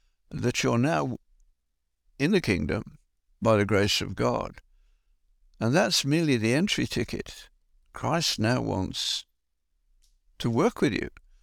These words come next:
Lewis's wonderful analogy, one of my favourite analogies, that, which say so much in so few words. He talks about Christ coming to live with us, which is what happens with salvation.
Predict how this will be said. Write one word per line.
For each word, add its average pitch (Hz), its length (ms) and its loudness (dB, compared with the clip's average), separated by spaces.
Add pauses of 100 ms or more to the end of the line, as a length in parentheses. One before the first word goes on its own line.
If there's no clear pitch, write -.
(840)
Lewis's 139 560 2
wonderful 98 540 -2
analogy, 92 500 2
one 98 180 0
of 95 60 2
my 90 180 0
favourite 110 520 0
analogies, - 680 -2
that, - 200 -6 (1500)
which - 340 -6 (260)
say 151 260 4
so 131 180 4
much 117 340 2
in 98 100 0
so 95 240 0
few 95 260 -2
words. 98 540 -2 (680)
He 120 140 0
talks 190 320 0
about 131 320 0
Christ 120 360 0
coming 107 300 -2
to 95 120 -4
live 113 220 2
with - 160 -2
us, - 320 -4
which - 200 -2
is - 520 -6
what - 240 -4
happens - 560 -4
with 98 140 -4
salvation. - 600 -2